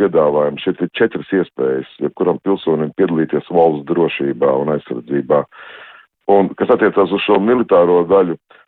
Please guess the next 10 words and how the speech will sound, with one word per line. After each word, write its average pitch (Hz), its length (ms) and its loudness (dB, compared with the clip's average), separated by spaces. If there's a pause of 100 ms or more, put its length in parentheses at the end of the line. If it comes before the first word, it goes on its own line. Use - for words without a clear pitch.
(220)
tad 92 160 -2
man 107 160 -2
patiesībā 90 560 -6
par 95 240 -4
to 107 320 0 (960)
šaubu 101 400 2
nav 95 300 -2 (560)
nemaz 95 400 2 (240)
par 76 140 -4
mūsu 85 200 -2